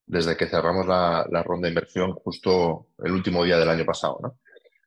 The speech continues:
Lo primero que hacemos es contratar a todo el equipo técnico, que hasta ese momento, pues, trabajábamos con, con terceros,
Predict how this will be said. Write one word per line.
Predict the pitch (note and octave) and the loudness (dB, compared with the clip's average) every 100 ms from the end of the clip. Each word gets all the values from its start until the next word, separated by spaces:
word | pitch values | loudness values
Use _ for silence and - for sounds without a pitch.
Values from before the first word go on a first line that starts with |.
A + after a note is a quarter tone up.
| _ - | _ -2
Lo | E2+ | 2
primero | F2+ G2+ | 4 4
que | G#2 | 4
hacemos | - G2+ G#2+ | 2 2 0
es | - | 0
contratar | G#2+ G2+ G2+ G#2 G#2 G2 | 0 2 2 4 4 4
a | F#2+ F#2+ | -2 0
todo | G2+ | 2
el | G2 | 2
equipo | G2+ G2+ G#2+ | 0 -2 0
técnico, | C3 C#3 C3+ D3+ | 0 -2 -2 -2
que | G2 | -2
hasta | - F2 | -2 -4
ese | - | 0
momento, | F2+ F#2 G2+ - D#2 - | -2 0 -2 -2 -2 -2
pues, | D2+ D2+ - - | -6 -4 -6 -4
trabajábamos | D2+ D2 D2+ F2+ F2+ F2 | -2 -2 0 0 0 -2
con, | - F2+ E2+ E2 D#2+ E2 _ _ _ _ _ | -2 0 0 -2 -6 -10 _ _ _ _ _
con | - E2 | -2 0
terceros, | F2 F2 - C#3+ C#3 C#3 C3+ B2+ - | 2 0 4 4 6 6 6 4 -4